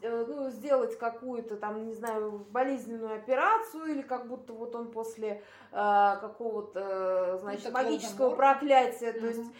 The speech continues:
Speaker 1: не может ходить, и Гарри Поттер его носит по квартире.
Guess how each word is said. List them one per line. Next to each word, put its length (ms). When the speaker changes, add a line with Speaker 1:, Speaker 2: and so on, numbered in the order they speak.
Speaker 1:
не 140
может 340
ходить, 640
и 40
Гарри 340
Поттер 340
его 220
носит 340
по 60
квартире. 760